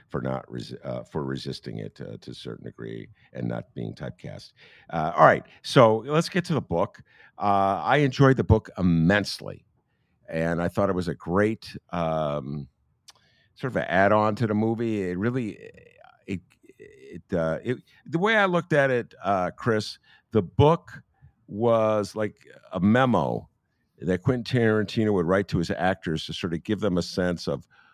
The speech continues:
who their, uh, the backstory of the characters was, what the backstory was, to help those actors understand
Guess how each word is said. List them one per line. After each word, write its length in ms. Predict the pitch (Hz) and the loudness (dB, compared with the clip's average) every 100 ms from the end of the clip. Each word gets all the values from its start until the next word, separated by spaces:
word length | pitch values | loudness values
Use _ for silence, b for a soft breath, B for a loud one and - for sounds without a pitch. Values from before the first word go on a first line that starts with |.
| _ _ | _ _
who 680 | - - 156 156 156 156 139 | -16 -2 6 8 8 6 6
their, 640 | 135 123 113 101 82 - | 2 2 2 2 -2 -4
uh, 220 | 65 78 | -2 -2
the 140 | 65 73 | -2 -2
backstory 640 | - 131 127 - 113 104 | 4 4 4 2 2 2
of 60 | 92 | 0
the 80 | |
characters 640 | 87 110 95 87 95 82 85 | -2 0 0 0 -2 -4 -2
was, 460 | 85 87 85 80 b b | 0 0 -2 -4 b b
what 140 | 120 | 0
the 80 | 127 | 2
backstory 500 | 123 120 - 113 101 | 4 4 2 2 4
was, 280 | 95 92 - b - | 4 2 0 b -6
to 80 | 117 | -6
help 380 | 80 135 139 - | 0 2 2 2
those 240 | 117 104 | 0 0
actors 880 | - 87 98 - 98 95 92 82 - _ _ _ | -2 0 0 0 0 2 0 -4 -10 _ _ _
understand 960 | 107 104 98 - 107 107 104 95 85 | 0 0 -2 -2 0 2 0 -2 -6